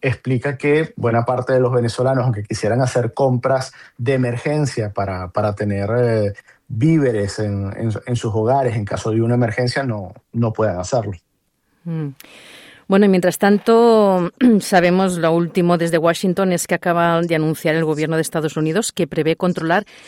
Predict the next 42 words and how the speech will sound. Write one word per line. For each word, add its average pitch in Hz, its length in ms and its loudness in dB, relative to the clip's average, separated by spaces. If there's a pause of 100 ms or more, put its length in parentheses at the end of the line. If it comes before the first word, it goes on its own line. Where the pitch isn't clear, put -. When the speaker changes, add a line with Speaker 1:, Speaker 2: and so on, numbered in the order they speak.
(260)
Speaker 2:
ha 151 100 -6
dicho, 185 440 0 (200)
entre 156 240 -6
comillas, 170 540 -2
digo, 175 260 0 (100)
indefinidamente, 180 960 2
literalmente 151 580 -2
ha - 20 0
dicho 151 200 -4
así, 233 280 -2 (500)
controlar 175 360 0
indefinidamente 185 760 2
las 180 200 -2
exportaciones 170 640 -4
de 170 80 -4
crudo 170 320 0
venezolano. 170 800 2 (600)
Y, 185 120 -2
de 175 140 4
hecho, 175 260 -4
se 180 100 -4
acaban 175 300 0
de 170 100 2
incautar 160 560 0
otros 156 240 -4
dos 156 160 -8
petroleros 151 500 -4
rusos 151 360 -8
vinculados 151 800 -6
a 160 80 -4
Venezuela. 147 680 -4 (500)
Además, 170 320 2
Donald 190 240 2
Trump 202 180 0
acaba 180 260 0
de 175 100 2
decir 170 280 0
que 220 120 -2
Venezuela 175 560 -2
va 165 260 0
a 165 60 -4
comprar 180 460 -2